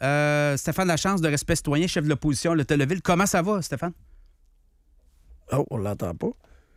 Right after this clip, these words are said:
Speaker 2: Bon.
Speaker 1: Y a-tu quelque chose qui marche pas ? Y a-tu, euh,
Speaker 2: Euh, je sais pas. Ben, je vais l'appeler, je pense.
Speaker 1: Appelle-le, ouais, on va l'appeler. C'est parce que des fois, ici, Messenger, c'est bien le fun, mais des fois, ça marche, des fois, ça marche pas.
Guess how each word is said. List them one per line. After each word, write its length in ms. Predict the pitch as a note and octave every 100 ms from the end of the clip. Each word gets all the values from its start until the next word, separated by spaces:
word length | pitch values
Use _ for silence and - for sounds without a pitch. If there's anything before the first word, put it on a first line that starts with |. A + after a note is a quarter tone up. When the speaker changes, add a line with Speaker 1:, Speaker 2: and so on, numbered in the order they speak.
| - - - - - _ _ _ - - - -
Speaker 2:
Bon. 240 | D#2+ E2+ - - - _ _ _ _ _ _ -
Speaker 1:
Y 60 |
a-tu 120 | G2+ -
quelque 160 | A2+
chose 180 | - B2+
qui 80 | B2+
marche 180 | A2+ -
pas ? 140 | E3+ - -
Y 80 | A#2
a-tu, 220 | - C#3+
euh, 260 | C#3+ C3 B2+ A#2+ - - - - -
Speaker 2:
Euh, 380 | F2+ F#2 G#2+ B2+
je 120 | A#2
sais 120 | A#2+ D#3
pas. 140 | G#3+ - _ _ _ _ -
Ben, 120 | C#3
je 100 | A#2+
vais 140 | C3+
l'appeler, 360 | C3+ B2+ C3 C3+
je 80 | A#2+
pense. 60 |
Speaker 1:
Appelle-le, 280 | A#2+ C3 C3
ouais, 140 | C3+ B2+
on 100 | A#2
va 120 | B2
l'appeler. 320 | C3 A2 C3 - - - - - -
C'est 100 | -
parce 120 | C#3+
que 60 | C3+
des 60 | D#3+
fois, 160 | A#3
ici, 140 | A3 G#3 -
Messenger, 560 | E3+ F3+ F#3+ D#3+ F#3+ A3
c'est 140 | E3
bien 140 | C#3+ E3
le 60 |
fun, 260 | C#3 F#3 A3
mais 200 | G3 D#3
des 140 | C#3+
fois, 160 | - E3+
ça 140 | D3+
marche, 220 | D3 E3
des 100 | C#3
fois, 140 | B2 C3+
ça 120 | B2+
marche 180 | A#2 -
pas. 140 | -